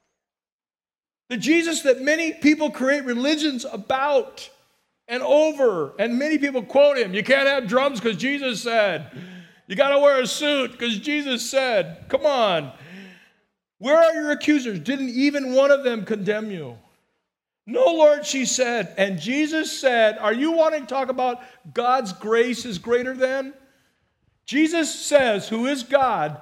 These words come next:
"Then neither do I condemn you." By the way, I don't like what you've been doing, so go and don't do it again. He doesn't condone her sin, but he doesn't condemn her.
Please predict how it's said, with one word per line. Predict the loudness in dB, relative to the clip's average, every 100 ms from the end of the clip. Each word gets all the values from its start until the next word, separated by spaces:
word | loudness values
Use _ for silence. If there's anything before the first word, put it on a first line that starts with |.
| _
"Then | 2 2 0
neither | 2 2 2 0 -2 -6 -8
do | -4 -2 -2 -2 -4 -6 _ _ _ _ _ _ _ _ _ _ _ -10
I | 0 0
condemn | 0 -6 -6 -8 -8
you." | -12 -16 -20 _ _ _ _ _ _ _ _ _ _ _ _ _ _ _ -6
By | 0
the | 0
way, | 2
I | 0
don't | 0 2 2 2
like | 0 0
what | -2 -6
you've | -6 -6
been | -6
doing, | -4 -4 -4 -6
so | -6
go | -4 0 2 2
and | 0 -2
don't | 0 0 -2
do | -2
it | -2
again. | 0 0 0 -4 -8 -16 _ _ _ _ _ -8
He |
doesn't | -6 -4
condone | -4 4 4 4
her | 0
sin, | -2 -2 -2 -2 -6 -12 -16 _ _ _ _ _
but | -4
he |
doesn't | -4 -4
condemn | -6 -4 -2 -4
her. | -6 -12 -14